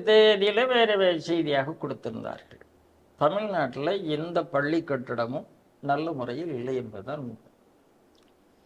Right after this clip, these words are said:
சரி, அதுல பரவாயில்ல. நீங்க என்ன சொல்றீங்க, "தமிழ்நாட்டுல எல்லா பள்ளிக்கூடத்துலயும் நாங்க வந்து கழிப்பறை கட்டிவிட்டோம்" அப்படின்னா மத்திய அரசாங்கத்திட்ட நீங்க சொல்லுகிறீர்கள். இங்க என்ன வந்திருக்கு, ஒரு அங்கன்வாடிகள் கழிப்பறை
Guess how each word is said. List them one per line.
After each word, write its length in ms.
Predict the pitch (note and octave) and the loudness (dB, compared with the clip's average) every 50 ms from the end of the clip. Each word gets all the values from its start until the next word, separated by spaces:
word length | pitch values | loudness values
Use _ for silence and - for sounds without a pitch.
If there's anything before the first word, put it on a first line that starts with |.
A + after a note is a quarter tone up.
| _ _ _ _ _ _ | _ _ _ _ _ _
சரி, 200 | C4+ D4 D4+ D4+ | 12 12 12 12
அதுல 260 | D4 C#4 C4 C4+ C#4 C#4 B3 A3 | 10 8 8 8 6 6 6 8
பரவாயில்ல. 480 | C4+ C#4+ D4 C#4+ C#4+ C4+ B3+ A#3+ A#3+ B3+ C#4 C#4+ C4+ A3 - A3 | 8 8 8 8 8 8 8 8 6 8 8 8 6 4 2 2
நீங்க 180 | B3 C4 C4 C4 B3+ C4 | 2 2 4 6 6 6
என்ன 120 | C4+ D#4 C#4 C4 | 6 6 6 6
சொல்றீங்க, 420 | C#4 C4+ B3 B3+ B3+ C#4+ D4 - | 4 4 4 2 4 4 2 4
"தமிழ்நாட்டுல 640 | - A#3+ B3 C#4 D#4 D#4+ D#4 D#4 D4 C#4+ C4 C#4 D4+ D#4 D4 C#4 | 6 4 4 6 4 6 6 6 6 6 6 6 6 8 8 6
எல்லா 240 | C#4 D4 D#4 D4+ D4+ D4+ D4 C#4+ C#4+ C#4 C4 B3+ B3+ B3 A#3+ A#3+ A#3+ A#3 A#3 A#3 A3+ A#3 A3+ A#3 | 6 8 8 10 12 12 12 10 10 10 8 8 10 10 10 10 10 10 10 10 10 8 6 6
பள்ளிக்கூடத்துலயும் 760 | B3+ C4+ C4+ B3 B3 A#3+ A#3+ A3 A3 A3+ A#3 B3 B3+ B3 A#3+ | 4 4 4 4 6 2 2 2 2 0 0 2 2 4 4
நாங்க 200 | A3 G#3+ G#3+ G3 F#3+ | 4 4 2 2 0
வந்து 220 | F3+ F3+ G3 A3 | 0 0 0 -2
கழிப்பறை 500 | G3 - F#3+ G3+ G#3 F#3+ - F#3 F3 F3 E3 E3 | 0 2 2 2 2 0 0 0 0 0 0 -2
கட்டிவிட்டோம்" 580 | E3 D#3 - F3 E3 D#3+ D3 B2 D3+ D#3+ F3+ G3 | -2 -2 -2 -2 -2 -2 -2 0 0 0 0 0
அப்படின்னா 280 | E3+ C#3 B2+ C3+ - G#3+ | -2 -4 -4 -6 -6 -2
மத்திய 340 | G#3+ E3 C#3 D3 E3+ E3+ D3+ | -2 -4 -2 0 0 0 0
அரசாங்கத்திட்ட 640 | C#3 B2 B2+ C3 B2+ B2 A2+ - C3 C3 - G#3+ - C#4+ | 0 -4 -8 -8 -8 -10 -12 -12 -14 -12 -12 -12 -10 -10
நீங்க 180 | A#3+ F3 C3+ A#2 - | -8 -8 -10 -8 -8
சொல்லுகிறீர்கள். 600 | B2+ B2+ C3 B2+ B2+ A2+ G#2 G#2+ A2 A2+ - - _ _ _ _ _ _ _ _ _ _ _ _ _ _ _ _ _ _ _ | -10 -8 -8 -8 -8 -10 -12 -16 -18 -20 -20 -20 _ _ _ _ _ _ _ _ _ _ _ _ _ _ _ _ _ _ _
இங்க 140 | D3 D#3 E3 | -4 0 2
என்ன 220 | E3 E3 E3 G3 A3+ G#3+ G3 | 4 4 2 2 2 2 2
வந்திருக்கு, 340 | F3+ E3 D3 C#3 C3+ D#3 F3+ | 2 -2 -4 -4 -4 -2 0
ஒரு 180 | F#3 F3 D#3+ D3+ | 0 0 2 2
அங்கன்வாடிகள் 920 | C3+ C#3 D#3 G3 A3 A3 A#3+ A#3 A#3 A3 F#3 E3+ D#3+ C#3+ C3+ A#2+ E3 - - - | 0 0 -2 -4 -4 -4 -4 -4 -2 2 2 2 2 0 -2 -6 -8 -10 -8 -8
கழிப்பறை 500 | - C3+ C3+ C#3 C#3 - - A2+ A2+ - | -8 -6 -6 -8 -10 -10 -10 -8 -8 -10